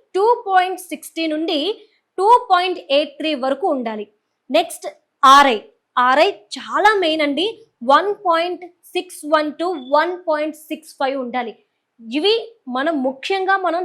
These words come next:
చూడాల్సినవి. ఇవి ఉంటేనే అది ఒరిజినల్. మీకు ఇంకొక డౌట్ రావచ్చు, ఈ కలర్ వల్ల ఈ రాయికి ఇంత స్పెషాలిటీ వచ్చిందా, లేదంటే ఏం స్పెషాలిటీ ఉంది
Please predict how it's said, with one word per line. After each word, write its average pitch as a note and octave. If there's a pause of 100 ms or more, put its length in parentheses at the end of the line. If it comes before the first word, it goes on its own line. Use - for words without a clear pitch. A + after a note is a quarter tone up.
(120)
చూడాల్సినవి. A#3+ (360)
ఇవి C#4
ఉంటేనే D4+ (260)
అది D4
ఒరిజినల్. B3 (300)
మీకు G#4+
ఇంకొక G#4+
డౌట్ E4+
రావచ్చు, A#3 (920)
ఈ F#4+ (200)
కలర్ E4+
వల్ల G#4
ఈ G4+
రాయికి F4
ఇంత E4
స్పెషాలిటీ D#4+
వచ్చిందా, C4+ (440)
లేదంటే E4+
ఏం G4 (180)
స్పెషాలిటీ D#4+
ఉంది D4+